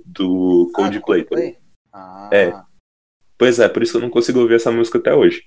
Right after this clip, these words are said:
Speaker 1: Tô zoando, eu consigo, só que dá um, um, dá uma tristeza, assim. E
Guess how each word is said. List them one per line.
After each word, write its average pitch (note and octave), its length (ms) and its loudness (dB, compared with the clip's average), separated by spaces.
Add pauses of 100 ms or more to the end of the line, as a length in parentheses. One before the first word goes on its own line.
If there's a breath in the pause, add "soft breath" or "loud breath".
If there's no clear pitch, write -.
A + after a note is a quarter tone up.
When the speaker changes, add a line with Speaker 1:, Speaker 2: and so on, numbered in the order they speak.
(120)
Speaker 1:
Tô G#2 100 -6
zoando, F2+ 260 2
eu F2 40 -2
consigo, G#2+ 400 -2
só A2+ 160 2
que A2+ 120 -4
dá A2 280 4
um, A2+ 360 -4
um, G#2 60 -10
dá G#2+ 140 2
uma A2+ 320 -2
tristeza, F#2+ 560 -2
assim. F2+ 220 -10 (1800)
E G#2+ 680 -6